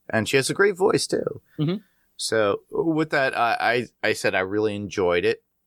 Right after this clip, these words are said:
Speaker 1: I plan to cover this with our friend Jamie Dimmick next week, and Jamie has never done a podcast,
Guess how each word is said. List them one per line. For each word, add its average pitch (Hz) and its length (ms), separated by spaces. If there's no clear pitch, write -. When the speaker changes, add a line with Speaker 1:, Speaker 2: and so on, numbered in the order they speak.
Speaker 1:
I 78 300
plan 90 320
to 95 80
cover 101 320
this 101 260
with 101 160
our 90 120
friend 95 360
Jamie 87 380
Dimmick 82 420
next - 340
week, 107 320
and 98 300
Jamie 95 320
has 90 220
never 110 420
done 110 520
a - 60
podcast, 85 800